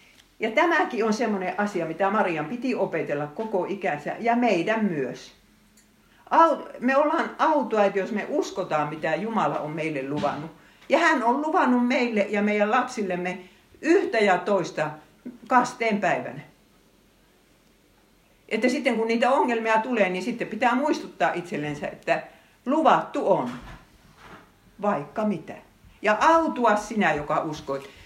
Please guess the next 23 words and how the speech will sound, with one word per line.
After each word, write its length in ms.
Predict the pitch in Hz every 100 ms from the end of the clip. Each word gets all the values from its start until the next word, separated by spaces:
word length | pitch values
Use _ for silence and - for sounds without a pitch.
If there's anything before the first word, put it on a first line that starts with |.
| - - - -
Että 240 | 220 233
pitää 280 | 254 254 320
taistella 680 | - 339 349 349 240 214 214
siihen 380 | 247 240 208
suuntaan, 460 | 180 226 180 175 165
että 260 | 165 185 - 214
uskois 580 | 320 339 - 185 165
ne 120 | 220 160
Herran 340 | 170 147 147
lupaukset, 500 | 143 139 - - -
eikä 260 | 202 - 240
aina 380 | 247 254 196 180
vaan 200 | 170 175
epäilisi 500 | 165 160 147 - 160
niitä 300 | 156 160 160 - _ - -
ja 80 | 196
eläisi 340 | 226 214 202
murheellisena 1120 | 214 226 294 277 208 - 185 165 160 170 175 165
sitä 200 | - 160
elämänsä, 600 | 190 185 156 160 160 - - - - _ -
ää, 320 | 165 160 135 - - 196
vuodesta 480 | 214 165 156 151
vuoteen. 380 | 147 143 - -